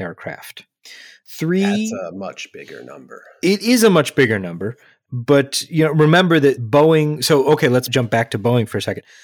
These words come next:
Speaker 1: That number would have been higher had Boeing resolved its seven eight seven quality issues. And,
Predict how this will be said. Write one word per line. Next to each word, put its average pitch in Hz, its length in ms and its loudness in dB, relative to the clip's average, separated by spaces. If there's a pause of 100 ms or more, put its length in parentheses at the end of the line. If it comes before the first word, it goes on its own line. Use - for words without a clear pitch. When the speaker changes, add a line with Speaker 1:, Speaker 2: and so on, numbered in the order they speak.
(140)
Speaker 1:
That 139 280 0
number 139 580 2
would 143 220 2
have 160 180 0
been 127 140 0
higher 110 540 -4 (300)
had 110 720 -4
Boeing 110 600 -4
resolved 101 800 -6
its - 420 -10
seven 110 280 -6
eight 101 120 -12
seven 101 300 -10
quality 104 440 -6
issues. 156 460 -8 (640)
And, 104 640 -4